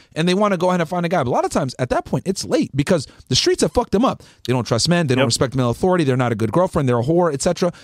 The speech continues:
Speaker 1: So if any girls are listening to this podcast, et cetera, and your friends are going out there and say, "Oh, yeah, live life and be single, blah, blah, blah," and all this other shit,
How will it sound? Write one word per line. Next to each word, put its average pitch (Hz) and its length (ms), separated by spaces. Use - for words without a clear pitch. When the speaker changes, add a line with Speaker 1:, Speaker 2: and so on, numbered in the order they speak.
Speaker 1:
So 175 320
if 156 100
any 370 160
girls 247 220
are 165 40
listening 170 280
to - 80
this 117 60
podcast, 156 420
et - 80
cetera, 156 240
and 147 60
your 190 80
friends 214 200
are 151 60
going 147 200
out 151 140
there 151 180
and 120 160
say, 139 240
"Oh, 285 140
yeah, 359 340
live 302 240
life 330 300
and 311 80
be 330 100
single, 330 360
blah, 320 200
blah, 311 60
blah," 311 200
and 277 80
all 277 100
this 285 120
other 294 140
shit, 311 180